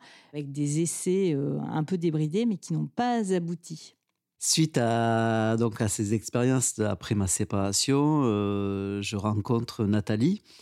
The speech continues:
Speaker 2: avec toujours la même fougue sexuelle. Mais, euh, à la rencontre de Nathalie, je tombe amoureux de Nathalie,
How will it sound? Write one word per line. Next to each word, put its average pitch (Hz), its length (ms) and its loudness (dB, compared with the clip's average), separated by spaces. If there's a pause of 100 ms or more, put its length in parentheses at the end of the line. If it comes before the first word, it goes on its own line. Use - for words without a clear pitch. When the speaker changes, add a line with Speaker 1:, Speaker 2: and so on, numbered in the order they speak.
(540)
Speaker 2:
avec 101 240 0
toujours 117 240 2
la 110 120 4
même 110 220 2
fougue 107 360 -2
sexuelle. 117 800 0 (760)
Mais, 127 460 4
euh, 101 360 2
à 101 40 2
la 101 100 2
rencontre 98 300 -2
de 98 60 2
Nathalie, 104 360 0
je 127 100 -2
tombe 131 240 0
amoureux 110 320 0
de 98 100 -6
Nathalie, - 360 -10